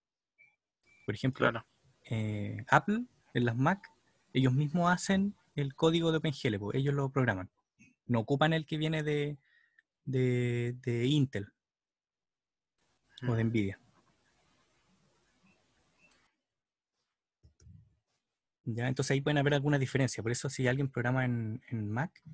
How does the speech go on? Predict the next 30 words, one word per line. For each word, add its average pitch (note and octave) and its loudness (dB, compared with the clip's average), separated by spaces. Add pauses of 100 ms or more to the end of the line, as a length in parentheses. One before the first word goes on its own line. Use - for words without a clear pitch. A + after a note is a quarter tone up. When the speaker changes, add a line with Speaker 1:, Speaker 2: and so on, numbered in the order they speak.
(680)
Speaker 1:
va A#2+ 4
a A#2+ 2
tener C3 0
que - -4
hacer B2+ -4
algunos B2+ 0
pasitos C3+ -4
de B2 0
más C3 0
acá D3 -4
extra D#3+ -6
para D#3 -4
que C#3+ -2
funcione C#3+ 0
todo C3+ 0
bien, G2+ -2
para - -20
dejarlo A#2+ -6
todo B2 -2
configurado. A2+ -4 (1900)
Y A#2+ -2
con A#2+ 0
Windows C3 2
generalmente B2+ 0
también A#2+ 0
es B2+ 0
lo B2 0
mismo. G2 -8 (1160)
Así A#2+ -8
que, A2+ -4